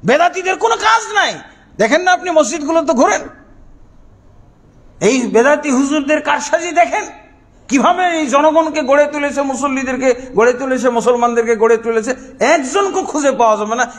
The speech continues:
একজনও বলতে পারবে না এই কথা। সবাই অপেক্ষমান। ব্যাখ্যা তো এইভাবেই দিছে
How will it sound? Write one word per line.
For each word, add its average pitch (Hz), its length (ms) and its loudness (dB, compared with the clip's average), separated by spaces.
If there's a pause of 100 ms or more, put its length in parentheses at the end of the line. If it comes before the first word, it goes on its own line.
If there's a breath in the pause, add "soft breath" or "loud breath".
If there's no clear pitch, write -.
একজনও 359 580 0
বলতে 320 300 0
পারবে 247 300 2
না 180 120 0
এই 175 80 -6
কথা। 160 340 -6 (500)
সবাই 370 800 2
অপেক্ষমান। 196 1200 0
ব্যাখ্যা 233 300 0
তো - 100 -2
এইভাবেই 240 360 0
দিছে 185 320 -10